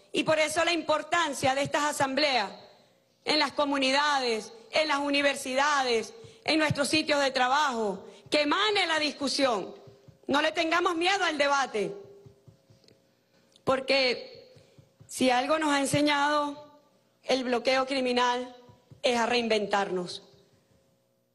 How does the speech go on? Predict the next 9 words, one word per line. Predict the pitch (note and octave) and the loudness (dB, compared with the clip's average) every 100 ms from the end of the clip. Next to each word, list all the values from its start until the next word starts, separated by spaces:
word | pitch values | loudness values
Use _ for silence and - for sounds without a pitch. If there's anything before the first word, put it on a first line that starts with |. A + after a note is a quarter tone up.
| _ | _
y | A#3+ | 0
de | A#3+ | 2
la | A#3+ A3 | 2 0
crisis | D#4+ F#4 C#4+ A3+ F#3+ - - - _ _ | 2 2 0 -4 -6 -8 -18 -20 _ _
salir | - A#3+ C4 C#4+ C#4+ - - _ _ | -2 0 0 -2 -2 -8 -20 _ _
más | C#4 E4 - | 0 0 0
fortalecidos, | C#4+ C#4 C4 B3 B3 B3+ G#3 F3+ F#3 - - - _ - | -2 0 0 0 -2 0 0 0 -8 -18 -20 -20 _ -2
reinver-, | D4 C#4+ B3+ A#3 - - - | 0 0 0 -2 -6 -18 -2
reinventarnos. | C#4 C#4 B3+ B3 A#3 C4 G#3+ G#3 F#3 - | 0 0 0 0 0 -2 -2 -6 -8 -12